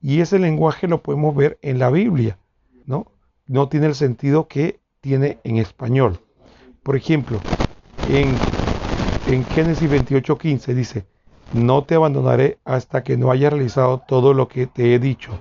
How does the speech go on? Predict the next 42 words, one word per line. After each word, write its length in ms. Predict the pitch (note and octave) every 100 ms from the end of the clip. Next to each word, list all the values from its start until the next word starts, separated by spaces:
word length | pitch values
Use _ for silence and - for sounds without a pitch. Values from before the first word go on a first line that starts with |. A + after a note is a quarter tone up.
| - _ _ _
Entonces 220 | - E3
lo 100 | D3+
que 120 | C#3
Dios 200 | A#2 A#2+
le 80 | B2+
está 180 | C#3 D3
diciendo, 560 | D3 C#3 C#3+ C#3+ D3 E3
le 120 | C3
está 260 | - -
garantizando 760 | B2+ C#3+ C#3+ D3+ - C#3 C3+ C3 - - - -
que 140 | C3+
va 80 | A#2+
a 40 | A#2+
estar 240 | - B2+ - - -
con 200 | - B2
él 160 | C3 B2 - -
durante 320 | B2+ C#3+ A2
ese 120 | A#2+
tiempo, 480 | A2+ E3+ C3+ - - - - -
mientras 600 | C#3+ D#3+ D#3 D#3+ F3 E3 - _ -
él 140 | C3+
realiza 440 | C3 C3 C3 - C#3+
lo 220 | B2+ -
que 260 | B2+ C3 - _ _ -
Dios 240 | B2+ A2+
le 80 | A#2+
ha 60 |
pedido. 500 | - A#2+ A#2 A2+ G2 - _ _ -
Eh, 300 | B2+ B2+ -
Mical, 720 | - C3 B2 - D3 B2+ G2 F#2+ _ _ _ -
la 240 | C#3 - -
hija 300 | D3+ B2+ D3+
de 100 | C#3+
Saúl, 520 | - A#2+ B2+ C#3 G#2 - _ _ _ -
que 140 | - C3
tu-, 260 | - D3 -
no 200 | C3+ C3+
tuvo 360 | - D3+ D#3+ F#3+
hijo 380 | D#3+ D3 F#3+ -
hasta 340 | C#3 B2+ - B2
que 140 | B2
murió. 420 | A#2 G#2+ A2 G2+